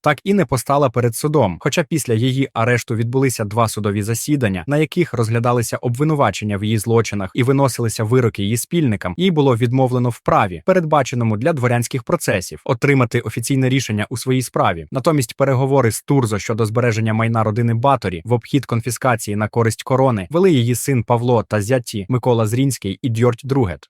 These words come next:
Згідно з листуванням між Зрінським і Турзо, початковий план передбачав відправлення Єлизавети до монастиря, але після того, як скандал набув широкого розголосу,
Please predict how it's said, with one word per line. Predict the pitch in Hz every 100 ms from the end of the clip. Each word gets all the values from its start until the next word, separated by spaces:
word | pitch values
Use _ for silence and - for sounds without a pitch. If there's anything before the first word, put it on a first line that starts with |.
| -
Згідно | 120 185 202 117
з |
листуванням | 131 127 147 131 107 101 104
між | 113
Зрінським | 107 131 143 - 120 113
і | 143
Турзо, | - 160 135 110 92
початковий | 190 214 - 208 123
план | - 139 135
передбачав | 120 110 113 - 139 123
відправлення | 123 - 123 123 120
Єлизавети | 117 131 123 131 135 127
до | 120 165
монастиря, | 127 107 - 104 85 -
але | 147 143
після | 135 135 135
того, | 123 147 123
як | 120 -
скандал | 135 127 131 120
набув | 117 127 123
широкого | - 135 139 143 175
розголосу, | 180 110 98 95 - 92